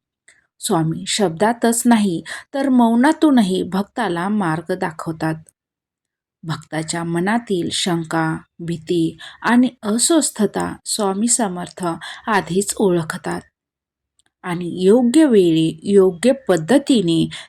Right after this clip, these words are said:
त्याचे निरसन करतात. आजच्या या ओव्यासहित पारायणामुळे आपले मन अधिक शांत झाले असेल, विचार स्थिर झाले असतील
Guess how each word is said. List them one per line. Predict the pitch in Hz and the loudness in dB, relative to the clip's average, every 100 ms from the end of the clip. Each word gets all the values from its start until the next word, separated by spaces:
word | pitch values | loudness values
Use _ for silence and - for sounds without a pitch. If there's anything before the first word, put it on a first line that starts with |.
| - | -8
त्याचे | 185 170 180 | -8 -4 -4
निरसन | 190 185 185 190 - 262 | -4 -4 -2 2 2 2
करतात. | 180 - 165 160 160 160 - _ _ _ _ _ _ _ _ _ _ _ | 0 -4 -6 -2 -4 -4 -10 _ _ _ _ _ _ _ _ _ _ _
आजच्या | - 170 160 170 | -12 -12 -6 -4
या | 165 156 170 160 - | -2 -2 -4 -10 -4
ओव्यासहित | 196 175 190 240 277 196 185 - | -2 2 2 2 2 2 0 -6
पारायणामुळे | 185 185 208 277 277 269 240 175 170 - _ _ - | -10 -6 -2 0 2 4 4 2 -2 -6 _ _ -14
आपले | 196 - 180 | -8 -4 -2
मन | 208 202 156 - | 0 0 -2 -4
अधिक | 226 170 170 - | -4 -4 -4 -6
शांत | - 202 175 214 202 | -6 0 0 2 0
झाले | 170 156 170 165 | -2 -2 -4 -4
असेल, | 165 175 165 - _ _ _ _ _ _ _ 220 | -4 -4 -6 -8 _ _ _ _ _ _ _ -8
विचार | 196 160 170 | -6 -2 -4
स्थिर | 175 - - 208 269 | -2 -4 0 2 4
झाले | 269 196 165 247 | 4 2 2 6
असतील | 247 175 - 160 | 6 4 0 -4